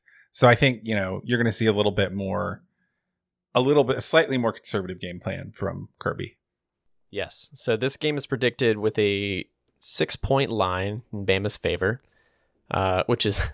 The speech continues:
Speaker 2: <laughs> it's funny. I, I think there's a special teams joke in there somewhere. Um, the over-under is fifty-seven points for the spread. Would you like to paint me a picture?
Speaker 1: Was sixty-seven? Jeez.
Speaker 2: Fifty-seven.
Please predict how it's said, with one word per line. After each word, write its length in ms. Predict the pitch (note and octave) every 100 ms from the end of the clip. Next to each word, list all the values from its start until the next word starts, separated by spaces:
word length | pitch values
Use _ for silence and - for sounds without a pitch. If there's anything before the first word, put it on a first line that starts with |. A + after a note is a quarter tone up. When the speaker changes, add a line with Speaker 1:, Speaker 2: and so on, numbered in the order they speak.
| -
Speaker 2:
<laughs> 120 | -
it's 120 | -
funny. 380 | - A2+ G#2 G2+
I, 140 | - G2+
I 60 | A#2+
think 140 | C3
there's 120 | A#2+
a 60 | G#2
special 280 | - A2 G#2+
teams 220 | G#2 G2
joke 240 | - G2
in 60 | G2
there 100 | F#2
somewhere. 400 | - G#2+ G2 A#2 - - - - _
Um, 420 | G#2+ G#2+ G#2 G2+ - _ _ _ - B2+
the 100 | B2+
over-under 480 | D3+ C#3 C3 B2
is 320 | A#2+ A#2 G#2+ -
fifty-seven 460 | A#2+ A2+ A#2 -
points 420 | - G#2 - - -
for 120 | A2+
the 60 |
spread. 560 | - - G2+ F#2 F#2+ A2 _ _ _ _ _ _ _ _
Would 180 | A#2 A#2
you 60 | A#2
like 160 | A2+
to 60 | -
paint 200 | B2+ -
me 80 | G#2
a 60 |
picture? 400 | - G2 - - _ _ _ _ _ _ _ _ _ _ _ _ _ _ _ -
Speaker 1:
Was 160 | A2+
sixty-seven? 840 | - C#3+ - D3 C3 A2 A2+ C#3+ C#3+ _ _ -
Jeez. 720 | - - A2 B2+ G2+ F#2+ - - - _ _ _
Speaker 2:
Fifty-seven. 500 | - A#2 F#2+ - A#2